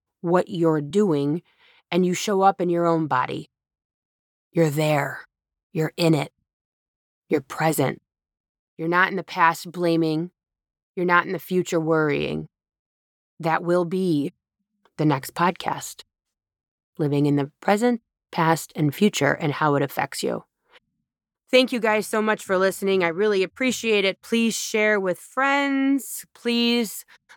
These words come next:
leave a review, stars, share on social media. Send it to all your friends who are blamers. <laughs> And I will see you right here next week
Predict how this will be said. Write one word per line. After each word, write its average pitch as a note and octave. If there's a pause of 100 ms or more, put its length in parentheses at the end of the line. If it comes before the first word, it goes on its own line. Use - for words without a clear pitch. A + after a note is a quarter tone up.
leave G#3
a F#3
review, G#3+ (460)
stars, G#3 (800)
share A3
on G3+
social G#3+
media. A3 (520)
Send G#3
it F#3+
to E3+
all G#3
your F3
friends D3+
who D3+
are C#3+
blamers. D#3+ (340)
<laughs> F#4+ (1700)
And A3
I G3+
will G3
see -
you F#3+
right F3
here F3
next E3+
week E3+